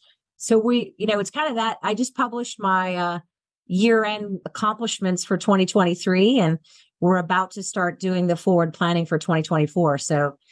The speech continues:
it's timely and it's in process.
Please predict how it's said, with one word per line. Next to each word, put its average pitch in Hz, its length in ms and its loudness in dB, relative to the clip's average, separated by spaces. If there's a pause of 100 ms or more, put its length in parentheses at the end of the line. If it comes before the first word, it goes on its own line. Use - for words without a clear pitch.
(220)
it's 180 180 0
timely 190 520 0
and 147 120 -4
it's 151 160 -2
in 175 160 2
process. 139 760 -6